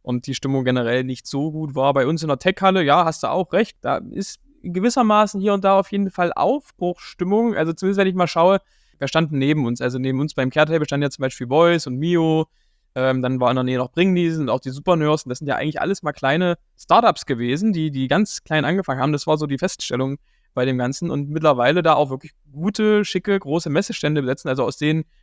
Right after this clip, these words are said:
kleinen Startups sind mittlerweile auch Unternehmen geworden. Und das trotz aller Widrigkeiten in dieser Branche, weil machen wir uns nichts vor. Äh, die Refinanzierungssituation für digitale Lösungen, ähm, habe ich gerade letzte Woche auch, ähm, bei einer Veranstaltung der Stadt München drüber gesprochen. Das ist weiterhin eigentlich ein Graus.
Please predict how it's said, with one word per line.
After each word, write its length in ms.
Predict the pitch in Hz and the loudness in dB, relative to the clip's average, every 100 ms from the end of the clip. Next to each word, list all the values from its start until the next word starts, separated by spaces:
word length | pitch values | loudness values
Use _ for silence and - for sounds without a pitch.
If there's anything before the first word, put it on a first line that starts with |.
| _ | _
kleinen 200 | 143 156 | 0 0
Startups 340 | - 139 190 | 2 4 4
sind 80 | 190 | 2
mittlerweile 600 | 185 180 170 175 175 - | 0 0 2 0 -2 -4
auch 160 | - 160 | -6 -4
Unternehmen 500 | 175 160 151 156 220 | -4 -2 0 2 2
geworden. 320 | 214 185 196 | 0 0 2
Und 160 | 156 143 | 2 2
das 220 | 190 - | 0 -2
trotz 340 | - 233 - | 0 0 0
aller 280 | - 190 196 | -2 2 4
Widrigkeiten 600 | 208 - 202 - 180 180 | 2 -4 -8 -2 -2 0
in 80 | 165 | -2
dieser 220 | 170 147 | -2 -4
Branche, 300 | - 160 202 | -2 -2 2
weil 100 | 180 | 2
machen 180 | 151 156 | 2 0
wir 60 | 170 | -2
uns 180 | 170 | -2
nichts 260 | 147 - - - | -6 -12 -18 -6
vor. 300 | 127 214 208 _ _ _ - | 2 2 2 _ _ _ -2
Äh, 120 | 139 | 0
die 100 | 139 | 2
Refinanzierungssituation 1040 | 156 175 160 - 170 175 160 156 - 151 | 0 2 -2 0 0 2 2 2 0 -2
für 220 | 151 147 143 | 0 -2 0
digitale 500 | 151 143 147 135 131 | -2 -6 -2 0 0
Lösungen, 520 | 127 165 175 165 160 | 0 0 0 0 0
ähm, 200 | 135 135 | 0 0
habe 160 | 131 | 0
ich 140 | 131 _ | -2 _
gerade 200 | 127 131 | -2 0
letzte 300 | 127 - 135 | 0 -2 -2
Woche 160 | 135 | 0
auch, 260 | 117 123 131 - | 2 0 -2 -8
ähm, 180 | 123 | -6
bei 80 | 123 | -2
einer 160 | 123 127 | -2 -2
Veranstaltung 480 | - 139 135 131 127 | -4 -2 -2 -2 -2
der 80 | |
Stadt 240 | 127 - - | -2 -4 -4
München 440 | 135 160 151 143 - | -4 -4 -4 -6 -4
drüber 200 | 135 143 | 0 0
gesprochen. 420 | 131 131 135 139 - _ _ | 0 2 2 0 -6 _ _
Das 180 | - - | -6 -2
ist 240 | 165 - - | -2 -2 0
weiterhin 680 | 131 147 143 139 147 147 - | 0 2 0 0 -2 -4 -4
eigentlich 320 | 120 139 131 | -4 -4 -4
ein 80 | 127 | -8
Graus. 440 | - 117 156 - | -2 2 2 0